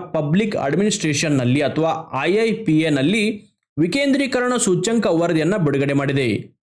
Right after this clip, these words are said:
ಈ ವರದಿಯು ರಾಜ್ಯಗಳು ಮತ್ತು ಕೇಂದ್ರಾಡಳಿತ ಪ್ರದೇಶಗಳಲ್ಲಿ ಅಧಿಕಾರ ವಿಕೇಂದ್ರೀಕರಣ ಪ್ರಗತಿಯನ್ನ ಅಳೆಯುತ್ತದೆ. ಚೌಕಟ್ಟುಗಳು, ಕಾರ್ಯಗಳು, ಹಣಕಾಸು, ಕಾರ್ಯನಿರ್ವಾಹಕರು,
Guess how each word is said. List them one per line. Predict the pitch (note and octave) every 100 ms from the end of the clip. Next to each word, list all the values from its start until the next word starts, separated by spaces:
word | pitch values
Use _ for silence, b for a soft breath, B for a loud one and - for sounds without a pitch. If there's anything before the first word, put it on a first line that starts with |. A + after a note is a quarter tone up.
| _ _ _ -
ಈ | C#4
ವರದಿಯು | A#3 G3 G3+ D3 E3+ G3 - - _ C#3
ರಾಜ್ಯಗಳು | G3 B3 A#3+ B3+ C#4
ಮತ್ತು | C#4 G#3 G3
ಕೇಂದ್ರಾಡಳಿತ | - E3 G3 A3+ A3
ಪ್ರದೇಶಗಳಲ್ಲಿ | - D#3+ E3 D#3+ E3+ E3 D#3+ F#3 F#3 - - _ _ -
ಅಧಿಕಾರ | D3 B3 B3+ C#4+ C#4+
ವಿಕೇಂದ್ರೀಕರಣ | A3 G3 A3+ A#3 A3+ - A3 G#3+
ಪ್ರಗತಿಯನ್ನ | G#3 - D3+ E3 D3 D3
ಅಳೆಯುತ್ತದೆ. | G#3 - C#3 C#3 C#3 C3+ A#2 G#2+ - _ _ _ _ _ -
ಚೌಕಟ್ಟುಗಳು, | A3 B3+ C4 B3 A#3 A3 A3 A3 A3
ಕಾರ್ಯಗಳು, | E3+ F#3+ G#3+ G3 G3 G3+
ಹಣಕಾಸು, | E3+ C#3+ F#3 F3+ F#3+ F3 F#3+ F#3+ F#3+ - _
ಕಾರ್ಯನಿರ್ವಾಹಕರು, | D#3+ F3+ F3+ E3 E3+ E3+ E3 E3+ E3+ F3+ F#3